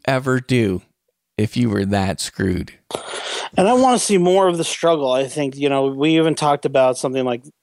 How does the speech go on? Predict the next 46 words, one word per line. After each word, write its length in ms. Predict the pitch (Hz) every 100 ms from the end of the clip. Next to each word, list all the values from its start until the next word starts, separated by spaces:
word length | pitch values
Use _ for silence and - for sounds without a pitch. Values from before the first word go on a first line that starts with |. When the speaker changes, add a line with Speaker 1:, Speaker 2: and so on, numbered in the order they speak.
| -
Speaker 2:
Sacrament 640 | - 156 147 - 139 123 110
recently. 800 | 127 123 131 120 120 120 120 _ _ _ 165
Um, 340 | 135 127 120
that 180 | 139 170
scene, 220 | - 202
that 140 | 160 202
movie's 200 | 196 170
got 100 | 147
a 40 |
great 280 | 127 139 156
scene 240 | - 165 143
of 60 |
this 120 | 127 123
guy 180 | 135
struggling 800 | 123 - 143 131 131 123 120 117 _ -
Speaker 1:
Mm-hmm. 360 | 107 104 101 127 - -
Speaker 2:
to 60 | 143
get 180 | 131
away, 360 | 127 123 127 147
and 100 | 127
I 140 | 131 127
just, 200 | 127 - _ _ _ _ _ _ -
I 60 |
wanted 300 | 135 139 143
to 80 | 131
see 280 | 120 139 127 131
more 320 | 147 139 131
of 80 | 123
that 180 | 123 123
from 140 | 131
Justin 320 | 127 117 123
Long. 200 | 120 120
I 20 | 123
want 140 | 123
to 40 |
see 120 | - 135
more 240 | 135 147
of 80 | 135
his 160 | 139 -
torture. 840 | - 135 131 123 131 120 117 113 _ _ _ _ _ _
I'm 220 | 143 175
not 160 | 196 190
a 60 | 143
torture 340 | - 151 139
porn 280 | 107 117 110
fan, 420 | 117 107 104 101